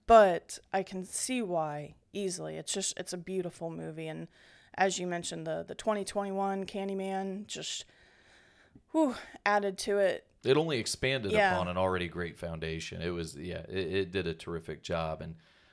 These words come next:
Speaker 2: uh, last thing I wanna say about Candyman is it has, uh, one of my favorite lines that I go around yelling around the house all the time, and that's, uh,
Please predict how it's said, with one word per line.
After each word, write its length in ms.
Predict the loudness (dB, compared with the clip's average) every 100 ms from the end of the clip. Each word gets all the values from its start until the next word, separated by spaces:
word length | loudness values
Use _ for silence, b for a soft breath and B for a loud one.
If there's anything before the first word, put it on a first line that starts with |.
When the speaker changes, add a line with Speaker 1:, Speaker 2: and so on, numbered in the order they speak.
| b
Speaker 2:
uh, 300 | -8 -4 -4 4
last 280 | 6 6
thing 140 | 4 -2
I 60 |
wanna 180 | -2 -2
say 180 | -4 -2
about 260 | 0 0 -2
Candyman 480 | -8 -6 -4 -2 -4
is 120 | -6
it 180 | -8 -6
has, 360 | -4 -4 -6 B B B B _ -6
uh, 140 | -4
one 200 | -4 -4
of 80 | -4
my 300 | -4 -4 -4 -8
favorite 440 | -8 -4 -4 -4
lines 380 | -4 -4 -4 -4
that 120 | -4
I 100 | -4
go 180 | -4 -4
around 380 | -2 -2 -4 -2
yelling 400 | -2 -2 -6 -8
around 300 | -6 -4 -4
the 60 | -4
house 320 | -4 -4 -4
all 120 | -4 -4
the 60 |
time, 360 | -6 -6 -6 -6
and 100 | -6
that's, 260 | -6
uh, 40 | -8